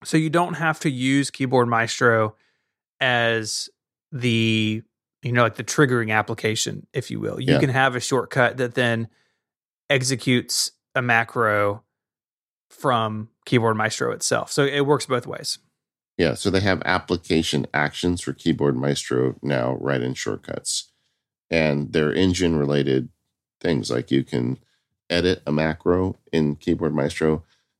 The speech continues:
Speaker 2: which you kick off with a shortcut. You can execute a Keyboard Maestro macro. So think about that for a second. If you have,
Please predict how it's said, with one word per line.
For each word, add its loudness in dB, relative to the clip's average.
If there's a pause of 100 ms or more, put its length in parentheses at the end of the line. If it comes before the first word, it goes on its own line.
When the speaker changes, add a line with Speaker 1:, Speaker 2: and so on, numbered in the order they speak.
(140)
Speaker 2:
which 0
you 0
kick -2
off 0
with -2
a -4
shortcut. 0 (560)
You -2
can 2
execute 0 (160)
a -4
Keyboard -2
Maestro -2
macro. -2
So 0
think 0
about 0
that 0
for -6
a -10
second. -8 (140)
If -8
you 2
have, 0